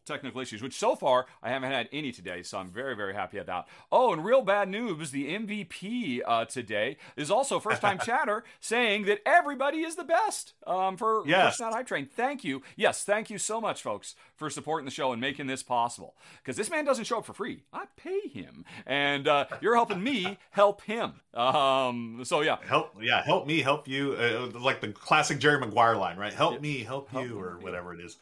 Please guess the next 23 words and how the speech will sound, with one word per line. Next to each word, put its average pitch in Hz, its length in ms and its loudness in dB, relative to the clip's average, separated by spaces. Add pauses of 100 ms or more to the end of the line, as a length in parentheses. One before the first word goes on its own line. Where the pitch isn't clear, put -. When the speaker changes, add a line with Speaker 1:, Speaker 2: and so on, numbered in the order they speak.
Speaker 1:
Cool, 180 140 -4
cool, 214 120 0
cool. - 260 -2 (120)
Speaker 2:
Um, 117 180 8
Speaker 1:
Oh, 240 80 12 (100)
oh, - 80 8
we 254 80 6
Speaker 2:
hype 240 80 6
Speaker 1:
made 285 80 6
Speaker 2:
train. - 140 6
Speaker 1:
three. 330 360 4
We 117 140 -4
hit 151 120 -2
Speaker 2:
Success. 262 200 6
Speaker 1:
three. 285 140 0
Speaker 2:
Yes. 220 80 -6 (120)
Speaker 1:
Nice. 156 680 0 (360)
Um, 131 720 4
Speaker 2:
All 113 120 -6
right. 127 160 4
Speaker 1:
awesome, 143 140 -2
awesome, 160 280 -4
awesome. 170 300 -2